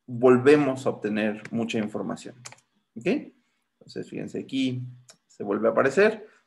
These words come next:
Este software está, está interesante porque si yo quiero rotar mi, mi dibujo, lo puedo rotar. Solamente aquí,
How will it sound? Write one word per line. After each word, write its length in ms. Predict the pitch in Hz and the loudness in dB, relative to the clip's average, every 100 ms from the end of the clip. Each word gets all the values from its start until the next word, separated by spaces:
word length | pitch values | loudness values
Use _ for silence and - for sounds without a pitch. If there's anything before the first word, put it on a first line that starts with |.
| _ | _
Este 560 | - 123 - 131 123 123 | -8 -8 -4 -2 -2 -4
software 480 | - 117 110 107 107 | -6 -4 -4 -4 -6
está, 520 | - - - - - - - - | -12 -12 -10 -8 -8 -12 -16 -20
está 200 | - - | -18 -6
interesante 500 | 120 123 151 202 220 | -4 0 4 4 4
porque 220 | 196 120 123 | 0 -2 -2
si 80 | |
yo 80 | 117 | -2
quiero 380 | 123 135 127 127 - _ _ | 2 2 2 -2 -12 _ _
rotar 840 | 110 110 110 139 135 139 - - _ _ _ _ _ _ - | 0 0 6 8 8 6 -4 -16 _ _ _ _ _ _ -6
mi, 920 | 113 113 110 107 110 107 107 - - _ _ _ | -4 -2 -2 -4 -6 -6 -8 -10 -16 _ _ _
mi 180 | 123 120 | -2 0
dibujo, 680 | 120 147 208 - 139 151 - | 2 2 2 2 0 0 -4
lo 140 | 120 | -8
puedo 220 | - 110 110 | -2 0 0
rotar. 600 | 113 113 143 - - _ _ _ _ _ | 2 4 4 4 -4 _ _ _ _ _
Solamente 920 | _ 120 113 110 107 107 107 107 - _ | _ 0 2 0 -2 -4 -2 -4 -6 _
aquí, 420 | 110 - 104 - | -12 -10 -12 -12